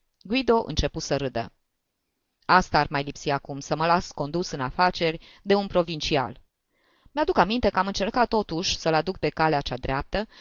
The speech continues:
spunându-i că provincialul acela petrecuse mulți ani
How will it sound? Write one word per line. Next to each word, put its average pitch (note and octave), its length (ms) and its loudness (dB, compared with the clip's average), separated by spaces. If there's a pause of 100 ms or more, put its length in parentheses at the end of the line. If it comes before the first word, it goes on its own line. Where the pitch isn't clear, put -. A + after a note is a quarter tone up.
(140)
spunându-i C4 560 -2
că D#3+ 280 2
provincialul F3+ 680 0
acela F#3+ 460 0 (240)
petrecuse G3 540 -2
mulți F#3 320 -2
ani F3 240 0